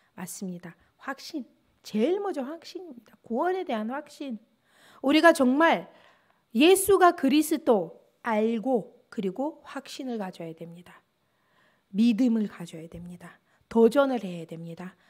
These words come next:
믿음을 가지고 도전을 해야 됩니다. 어떻게? 말씀대로. 말씀대로. 예수님께서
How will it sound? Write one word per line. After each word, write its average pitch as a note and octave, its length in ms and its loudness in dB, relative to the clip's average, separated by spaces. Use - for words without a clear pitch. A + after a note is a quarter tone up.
믿음을 D4 400 2
가지고 A3+ 320 -4
도전을 B3+ 480 -4
해야 F3+ 120 -10
됩니다. E3 400 -16
어떻게? G#3 520 -10
말씀대로. E3+ 1000 -10
말씀대로. F3+ 760 -12
예수님께서 C#4 1040 0